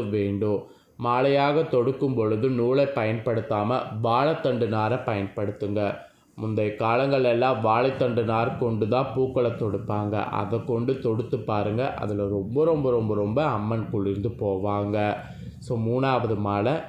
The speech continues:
மல்லிகைப்பூ மாலை. அப்புறம் வாழை மரம் ஆன்மீக ரீதியாக புனிதமிக்க மரமாக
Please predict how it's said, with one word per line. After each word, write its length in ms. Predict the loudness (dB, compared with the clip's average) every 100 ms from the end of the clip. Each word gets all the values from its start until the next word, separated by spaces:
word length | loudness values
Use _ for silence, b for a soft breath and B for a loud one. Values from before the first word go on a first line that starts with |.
| -4
மல்லிகைப்பூ 500 | -2 0 -2 -4 -4 -2
மாலை. 360 | 0 0 0 0 -2 B B B -6
அப்புறம் 380 | -4 0 0 -2 -8 -6
வாழை 420 | 0 2 4 2
மரம் 360 | 0 0 0 0 -2
ஆன்மீக 340 | 0 0 2 2
ரீதியாக 580 | 2 2 2 2 0 -2
புனிதமிக்க 540 | -2 0 2 0 -2 -2
மரமாக 600 | 0 0 0 0 -2